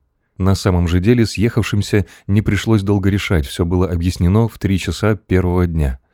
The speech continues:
Люди сами этого хотели. В это же время должен был произойти съезд хлеборобов-демократов. Я уже выше говорил, что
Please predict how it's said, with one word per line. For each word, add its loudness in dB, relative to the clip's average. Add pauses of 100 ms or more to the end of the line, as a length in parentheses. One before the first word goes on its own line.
(380)
Люди 2
сами 0
этого -2
хотели. -6 (720)
В 2
это 2
же 0
время 2 (220)
должен 2
был 2
произойти 0
съезд 0
хлеборобов-демократов. 0
Я 2
уже 0
выше 0
говорил, 2
что -6